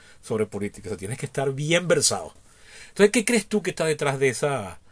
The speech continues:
de que Carlos Andrés Pérez haya vuelto la figura del siglo veinte venezolano? Cuando para mí es Rómulo Betancourt, ojo, pero definitivamente en la cultura popular es Carlos Andrés Pérez.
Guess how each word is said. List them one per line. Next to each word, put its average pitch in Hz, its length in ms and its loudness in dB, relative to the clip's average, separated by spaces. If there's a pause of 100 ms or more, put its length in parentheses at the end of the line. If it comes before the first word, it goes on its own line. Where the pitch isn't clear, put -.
(1400)
de 127 140 0
que 131 100 -2
Carlos 131 160 0
Andrés 135 180 -4
Pérez 160 200 -2
haya 156 140 2
vuelto 147 280 2
la 135 180 2
figura 120 380 -2
del 139 80 0
siglo 120 260 -2
veinte 117 240 -4
venezolano? 110 480 -6
Cuando 120 260 -4
para 123 200 -2
mí 151 100 -2
es 208 80 4
Rómulo 208 260 6
Betancourt, 127 440 0
ojo, 143 200 0 (360)
pero 123 180 2
definitivamente 139 680 0
en 165 80 -2
la 131 80 -2
cultura 117 320 -2
popular 120 360 -2
es 151 80 -2
Carlos 131 220 -2
Andrés 104 220 -4
Pérez. 104 260 -6